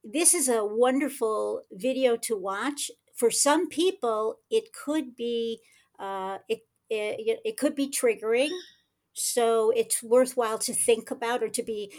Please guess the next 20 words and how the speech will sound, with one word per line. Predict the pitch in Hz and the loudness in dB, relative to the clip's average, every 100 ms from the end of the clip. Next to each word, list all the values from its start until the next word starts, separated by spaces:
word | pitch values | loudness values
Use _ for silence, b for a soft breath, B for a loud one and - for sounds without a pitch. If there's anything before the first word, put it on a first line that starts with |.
| B | B
if | 233 | 2
somebody | - 269 269 254 | 4 4 4 -2
wants | 233 240 240 - | -2 -2 -4 -4
to, | 220 196 190 - | -4 -2 -6 -2
wants | 208 269 277 | 2 2 2
to | - | -2
watch | 254 185 175 - | -2 -2 -4 -2
it, | 240 247 | -4 -2
to | 214 | -4
learn | 190 190 196 | -2 -4 -6
from | - 214 | -6 -4
it, | 226 220 | -4 -4
and | 214 | -4
they | 208 | -4
know | 214 240 302 277 | 0 2 2 2
that | 202 | -4
they | 190 190 | -4 -6
have | 208 220 208 | -6 -6 -6
a | 196 | -4
sensitive, | - 226 226 - 220 202 190 | -2 -2 -2 -4 -4 -6 -8